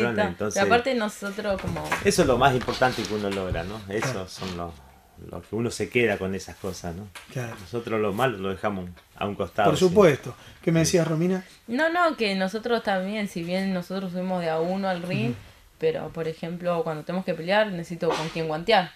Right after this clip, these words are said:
Speaker 3: Claro.
Speaker 2: Entonces está González, está, eh, Soria, y los otros chicos, ¿no? Fuentes, los que
Speaker 3: Ujú.
Speaker 2: y nos vamos ayudando entre todos, y es
Speaker 3: Claro.
Speaker 2: así. Entonces, obviamente, yo siempre quiero que mi compañero gane, y en una pelea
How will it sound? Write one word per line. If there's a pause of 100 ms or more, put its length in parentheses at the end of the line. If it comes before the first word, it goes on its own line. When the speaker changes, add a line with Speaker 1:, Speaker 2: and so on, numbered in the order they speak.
Speaker 3:
Claro.
Speaker 2:
Entonces
está
González,
está,
eh,
Soria, (240)
y
los
otros
chicos,
¿no?
Fuentes,
los
que
Speaker 3:
Ujú. (380)
Speaker 2:
y
nos
vamos
ayudando
entre
todos,
y
es
Speaker 3:
Claro.
Speaker 2:
así.
Entonces,
obviamente,
yo
siempre
quiero
que
mi
compañero
gane,
y
en
una
pelea